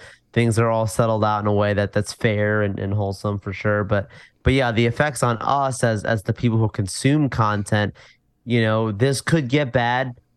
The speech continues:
I don't think it's gonna get as bad as two thousand and eight, but we don't know that. This is, this is out of our control. We don't really know how these negotiations and how these things will play out.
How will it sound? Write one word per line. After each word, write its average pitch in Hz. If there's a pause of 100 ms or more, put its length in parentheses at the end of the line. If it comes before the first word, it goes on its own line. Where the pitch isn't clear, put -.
(100)
I 135
don't 160
think 151
it's 143
gonna 135
get 120
as 113
bad 117
as 120
two 127
thousand 110
and 104
eight, 113 (440)
but 143
we 127
don't 120
know 143
that. -
This -
is, 104
this 117
is 104
out 110
of 110
our 117
control. 107
We 104
don't 107
really 104
know 101
how 101
these 92
negotiations 98
and 92
how 98
these 95
things 95
will 95
play 95
out. 113